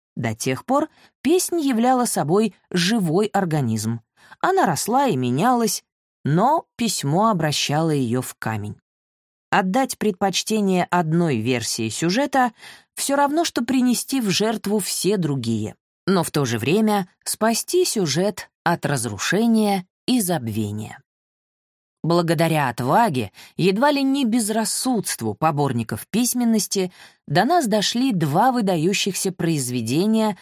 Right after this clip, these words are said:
сформировавших наше мировидение. Пятнадцать тысяч строк «Илиады» и двенадцать тысяч строк «Одиссеи»,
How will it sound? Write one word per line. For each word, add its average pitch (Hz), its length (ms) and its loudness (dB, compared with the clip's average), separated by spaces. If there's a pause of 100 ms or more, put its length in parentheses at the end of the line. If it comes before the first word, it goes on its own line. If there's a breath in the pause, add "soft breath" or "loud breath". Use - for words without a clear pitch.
(100)
сформировавших 180 920 0
наше 147 440 0
мировидение. 131 1040 -2 (680)
Пятнадцать 226 600 -4
тысяч 226 380 -2
строк - 520 -2 (200)
«Илиады» 165 720 0 (380 loud breath)
и 262 160 2
двенадцать 175 920 0
тысяч 143 400 -4
строк 180 480 -2 (220)
«Одиссеи», 156 840 -2